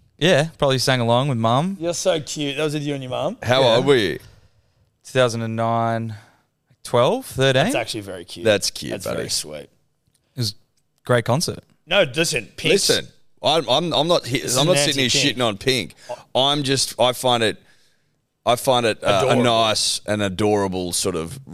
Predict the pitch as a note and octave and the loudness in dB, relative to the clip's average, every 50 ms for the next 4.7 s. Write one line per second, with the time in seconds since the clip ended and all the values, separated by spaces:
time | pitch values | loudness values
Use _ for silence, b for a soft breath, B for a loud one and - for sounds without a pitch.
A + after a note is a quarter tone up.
0 | F#2 - - E2+ E2+ D#2+ D2+ D2 C#2+ C#2 C2+ - E2+ E2+ D#2+ D#2+ E2 E2+ - - | -12 -8 -4 -4 -2 -2 -2 -2 -2 -4 -4 -4 -4 -4 -2 -2 -4 -4 -4 -6
1 | E2+ - - D#2 C2+ - - _ _ _ _ - - F#2+ - C#3+ D#3 G3+ A#3+ - | -6 -6 -6 -6 -6 -8 -12 _ _ _ _ -10 -6 -2 0 2 2 2 2 2
2 | C3+ B2 A#2 A2 - F2+ D#2+ D#2 G2+ F#2+ B2 B2+ C#3 C#3+ - - A#2 G#2+ - - | 0 -2 -4 -6 -4 -4 -4 -6 -4 0 2 2 2 2 0 0 -2 -2 -4 -8
3 | - - B2 A#2+ A2+ - G#2 G#2+ - - A2+ A2 A2 A2 A2 G#2+ G#2+ - - G#2 | -6 -2 -2 -2 -2 -2 -6 -8 -6 -4 -4 -2 -2 0 0 0 0 -2 -4 -4
4 | G2+ G2+ G2+ - - - F#2+ F#2+ G2 F#2+ D#2+ D#2 C#2+ F2+ | -4 -4 -4 -4 -4 -6 -6 -6 -6 -6 -6 -8 -10 -12